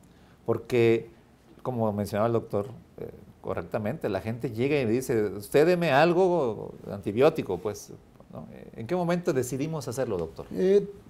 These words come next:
Speaker 2: debemos tener datos de una diarrea grave y esos datos tienen que ver con fiebre,
Speaker 1: Ujú.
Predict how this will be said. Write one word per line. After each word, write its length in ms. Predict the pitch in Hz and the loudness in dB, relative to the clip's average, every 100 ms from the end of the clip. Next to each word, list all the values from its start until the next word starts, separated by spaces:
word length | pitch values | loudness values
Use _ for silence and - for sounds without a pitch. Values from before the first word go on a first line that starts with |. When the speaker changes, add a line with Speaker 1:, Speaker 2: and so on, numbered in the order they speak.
| - | -12
Speaker 2:
debemos 500 | 190 202 247 285 - | 8 10 10 6 4
tener 500 | - 190 185 196 190 | 6 6 8 6 6
datos 460 | 165 175 180 185 151 | 6 6 6 -2 2
de 80 | 139 | 2
una 220 | 147 151 | 4 2
diarrea 480 | 135 123 123 139 139 | 2 2 4 4 4
grave 540 | 123 135 135 127 185 - - _ _ - - - - | 4 8 8 6 0 -4 -14 _ _ -20 -20 -20 -8
y 500 | 131 120 123 120 135 | -4 0 2 2 2
esos 300 | 147 160 135 | 0 -2 4
datos 420 | 151 151 170 160 | 4 4 -2 -4
tienen 280 | 143 135 131 | -2 0 0
que 140 | 127 | -2
ver 180 | 113 117 | -2 -2
con 220 | 117 110 | -4 -6
fiebre, 500 | - 139 151 127 | -2 6 8 8
Speaker 1:
Ujú. 80 | 135 | 4